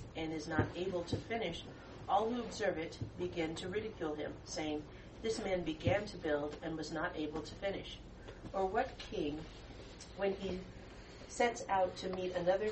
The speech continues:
king in battle, will not first sit down and consider whether he is strong enough with ten thousand men to encounter the one coming against him with twenty thousand? Or else, while the other is still far away, he sends a delegation and asks for terms of peace.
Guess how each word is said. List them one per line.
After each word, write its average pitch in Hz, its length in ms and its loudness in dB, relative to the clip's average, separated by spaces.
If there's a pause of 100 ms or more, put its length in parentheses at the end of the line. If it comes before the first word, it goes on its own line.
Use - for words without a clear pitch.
king 160 380 0
in 151 240 2
battle, 180 440 6 (420)
will 202 100 2
not 196 240 4
first 220 260 4
sit 233 220 0
down 196 260 4
and 196 120 0
consider 208 420 0
whether 165 260 0
he 175 240 0
is 165 100 0
strong 240 380 6
enough 151 280 0
with 165 120 -4
ten 175 240 0
thousand 196 460 4
men 147 240 0 (380)
to 196 140 -2
encounter 196 440 6
the 185 100 0
one 190 240 2
coming 180 320 4
against 196 460 0
him 156 200 0
with 151 140 -4
twenty 214 280 -2
thousand? 160 440 0 (640)
Or 202 140 12
else, 190 360 4
while 175 160 8
the 175 160 0
other 185 220 8
is 165 260 2
still 226 300 0
far 190 240 8
away, 147 300 4 (500)
he 196 60 -6
sends 208 300 2
a 180 40 2
delegation 175 760 6
and 147 140 2
asks 156 260 2
for 185 160 -2
terms 151 400 -2
of 143 100 -6
peace. 185 380 -2